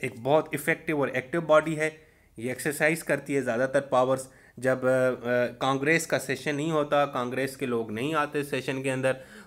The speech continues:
खामोशी होती है, तो स्टैंडिंग कमेटी है ना, वो अपना रोल प्ले करती है,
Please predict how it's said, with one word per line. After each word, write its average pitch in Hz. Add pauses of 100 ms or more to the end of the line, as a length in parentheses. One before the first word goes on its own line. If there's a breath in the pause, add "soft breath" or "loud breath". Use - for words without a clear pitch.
खामोशी 147
होती 135
है, 135
तो 135
स्टैंडिंग 170
कमेटी 143
है 151
ना, 147
वो 139
अपना 127
रोल 113
प्ले 139
करती 131
है, 123